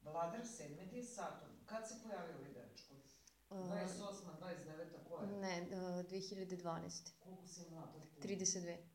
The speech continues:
Speaker 1: Trideset dve. Saturn je u Devici, gleda na što?
Speaker 2: Gleda na, ma-, na Merkura.
Speaker 1: Na Merkura, dvojka.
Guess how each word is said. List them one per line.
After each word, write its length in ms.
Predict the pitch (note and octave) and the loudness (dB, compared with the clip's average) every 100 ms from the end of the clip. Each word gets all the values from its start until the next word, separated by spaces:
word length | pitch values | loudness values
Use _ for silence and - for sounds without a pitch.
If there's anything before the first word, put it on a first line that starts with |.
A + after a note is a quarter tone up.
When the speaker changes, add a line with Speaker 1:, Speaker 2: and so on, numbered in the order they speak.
| - - | -20 -14
Speaker 1:
Trideset 460 | D#3 D#3 D3 - | -10 -8 -10 -12
dve. 160 | - - - - - - - | -12 -12 -14 -20 -20 -20 -20
Saturn 480 | - F3 E3+ F#3 G3+ | -8 -2 -2 -2 -6
je 400 | F3+ E3+ D3+ - - | -6 -6 -6 -6 -4
u 160 | G#3 | -6
Devici, 580 | - B3 A2+ - - G#3+ B3+ - - | -4 -6 -6 -8 -6 -6 -6 -6 -8
gleda 400 | D3 D#3+ G3+ E3+ | -6 -2 -2 -2
na 160 | D#3 A#2+ | -4 -6
što? 200 | - - - - | -8 -12 -12 -4
Speaker 2:
Gleda 420 | F#3 F#3 F3+ F#3 | 2 4 6 6
na, 220 | F3+ E3+ F3 E3+ F3 F3 | 6 6 6 4 2 0
ma-, 260 | F3 F3+ F3+ | -2 -2 0
na 160 | F3+ F3 | 0 4
Merkura. 440 | E3+ E3+ - F3+ - - - - | 4 4 -2 -4 -6 -14 -20 -18
Speaker 1:
Na 80 | D3 | -8
Merkura, 400 | E3 E3+ E3+ - | -2 -2 -4 -10
dvojka. 440 | A2 C3 D#3 - | -10 -10 -10 -10